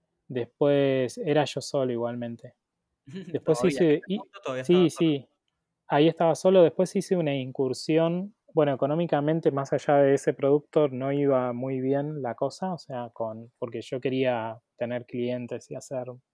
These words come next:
Speaker 1: más cosas.
Speaker 2: Ok.
Speaker 1: Y tuve una incursión en otra compañía muy, muy breve, de, no sé, ocho meses.
Speaker 2: Bien.
Speaker 1: Y ahí pude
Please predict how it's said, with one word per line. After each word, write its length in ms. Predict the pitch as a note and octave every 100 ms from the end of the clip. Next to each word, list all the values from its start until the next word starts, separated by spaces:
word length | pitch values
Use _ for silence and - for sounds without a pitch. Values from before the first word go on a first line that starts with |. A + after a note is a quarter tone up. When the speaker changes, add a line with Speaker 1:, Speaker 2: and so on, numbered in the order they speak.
| _
Speaker 1:
más 180 | B2+ A#2+
cosas. 440 | - C3+ F3 E3 _ _ _ _
Speaker 2:
Ok. 140 | B2 B2 A#2 C#3 -
Speaker 1:
Y 280 | C#3 C3+ B2+
tuve 200 | D#3 E3
una 100 | D3
incursión 600 | C3 C3+ B2 - D3 D#3
en 280 | C#3+ C3 B2+
otra 240 | C3+ C#3
compañía 720 | C3+ B2 B2+ C3+ D3+ D3+ D#3+ - _ _ _ -
muy, 840 | D3 B2+ C#3 C#3 C3+ B2 A#2 A#2 C3+ G#3+ D3+
muy 260 | C3 C3+
breve, 420 | C3+ C#3 C#3+ D3+
de, 420 | C3 A2+ A2 A2+ C#3+ C#3+
no 120 | A#2+
sé, 260 | - A#2+ A2+ _ -
ocho 300 | B2 - B2+
meses. 460 | C3 - E3 - _ _ _ _ _
Speaker 2:
Bien. 280 | A#2 A#2+ C3+
Speaker 1:
Y 120 | C#3+
ahí 580 | C3 C3 D3 D3+ D3+ C#3+
pude 440 | B2+ C#3 C#3 C3